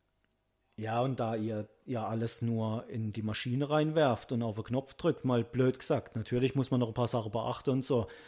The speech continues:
aber geht dann doch einfacher, wie wenn ich die Nudel mit Hand mach. Und da hast du dann halt keinen Bock,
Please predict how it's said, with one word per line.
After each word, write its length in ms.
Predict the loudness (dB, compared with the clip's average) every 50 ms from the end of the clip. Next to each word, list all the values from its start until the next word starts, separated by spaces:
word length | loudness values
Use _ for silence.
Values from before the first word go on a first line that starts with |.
| -14 -4
aber 240 | -2 -2 0 0 0
geht 200 | 2 0 2 2
dann 140 | 2 0 0
doch 200 | -2 -2 -2 -4
einfacher, 580 | -4 -2 -2 -2 0 2 0 2 2 0 0
wie 340 | 0 2 2 2 2 2 0
wenn 160 | 0 0 0
ich 240 | 0 -2 -6 -10 -8
die 140 | -6 -2 0
Nudel 640 | 2 2 2 2 0 2 2 4 4 4 4 2 2
mit 240 | 0 -2 -4 -4
Hand 240 | -4 -4 -4 -2 -2
mach. 260 | -2 -2 -2 -4 -8 -14 -20 _ _ _ _ _ _ _ _ _ -12
Und 140 | -8 -6
da 80 | -4 -2
hast 180 | -2 -2 -2 -2
du 60 | -2
dann 100 | 0 0
halt 140 | 0 -2 -2
keinen 220 | -2 -2 -2 -2
Bock, 260 | 0 -2 -2 -4 -4